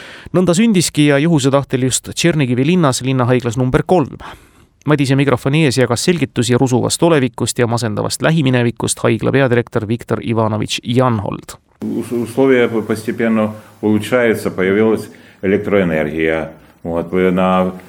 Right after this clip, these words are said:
Speaker 2: первых, первом и подвальном этаже появилась уже вода.
Speaker 1: Ajakirjanike haiglasse saabudes tundus olevik direktorile juba pisut helgem. Alustuseks ütles ta, et olukord linnas on paranenud.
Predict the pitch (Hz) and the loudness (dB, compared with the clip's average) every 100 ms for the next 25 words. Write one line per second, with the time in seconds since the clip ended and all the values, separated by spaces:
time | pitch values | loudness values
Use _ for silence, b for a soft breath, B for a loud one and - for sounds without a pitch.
0 | B - 95 95 107 104 101 104 101 98 | B -4 -2 2 2 2 0 -2 0 0
1 | 104 101 101 101 92 95 101 101 98 98 | 0 2 2 0 0 0 2 2 0 -2
2 | 95 101 107 92 90 98 101 - 87 92 | -2 -2 -2 -2 0 2 0 -2 -6 -4
3 | 92 78 73 69 - 180 214 196 185 - | -4 -4 -6 -8 -2 0 2 2 2 2
4 | 175 226 190 156 147 175 156 147 - 156 | 2 2 0 -2 0 0 2 0 0 0
5 | 143 160 202 160 - 143 160 - 165 156 | 0 2 2 0 0 0 0 -2 -2 2
6 | 147 131 139 160 - 127 107 101 104 104 | 2 0 0 -2 0 0 0 -6 -6 -8
7 | B B B B - 156 160 - 131 123 | B B B B -2 0 0 0 -4 -2
8 | 139 - 123 - 139 131 120 190 175 - | -4 -2 -4 0 2 2 0 0 0 2
9 | 123 127 135 127 113 127 120 139 135 107 | -2 0 -2 0 0 -2 0 0 0 -2
10 | 104 - - | -4 -8 -14